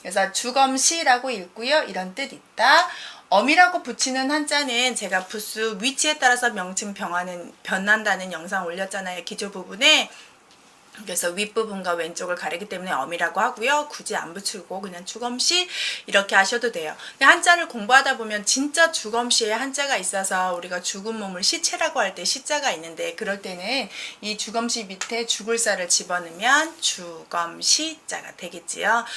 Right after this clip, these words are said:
지금 배우시는 한자는 부수입니다. 두 번째 쌍날 철자는 싹이 이렇게 하나만 있던데 이 모양은 풀초를, 이 쌍날철을 두 개 쓰면 풀초가 되죠. 그래서 싹 모양에서 오는 한자고요. 싹이 하나밖에 없는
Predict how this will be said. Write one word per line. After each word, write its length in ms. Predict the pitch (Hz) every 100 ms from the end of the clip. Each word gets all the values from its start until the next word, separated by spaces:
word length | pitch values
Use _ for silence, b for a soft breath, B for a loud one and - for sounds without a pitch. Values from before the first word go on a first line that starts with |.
| B
지금 280 | - 185 180
배우시는 480 | 190 185 190 190 185
한자는 640 | 220 233 185 185 285 311 -
부수입니다. 1120 | - 190 - 254 208 - - - 180 269 330 B B B -
두 120 | 262
번째 360 | 294 320 320 320
쌍날 480 | 339 349 359 330
철자는 800 | 320 320 320 302 294 240 240 262
싹이 480 | 233 302 320 320 294
이렇게 320 | 214 190 -
하나만 540 | 220 320 359 370 339 240
있던데 580 | 190 202 196 180 196 190
이 220 | 233 254
모양은 540 | 190 185 185 180 180
풀초를, 840 | 190 381 392 392 359 349 339 339 -
이 160 | 220
쌍날철을 720 | 233 - 359 370 381 302 277
두 140 | - 208
개 100 | 214
쓰면 340 | 208 196 185
풀초가 460 | 190 330 339 311 262
되죠. 300 | 190 - 175
그래서 340 | 190 185 -
싹 340 | 185 311 339 381
모양에서 580 | 381 349 302 269 269
오는 280 | 220 160 160
한자고요. 600 | 220 240 240 233 175 185
싹이 320 | 190 247 240
하나밖에 540 | 233 285 311 302 269 247
없는 380 | 170 175 180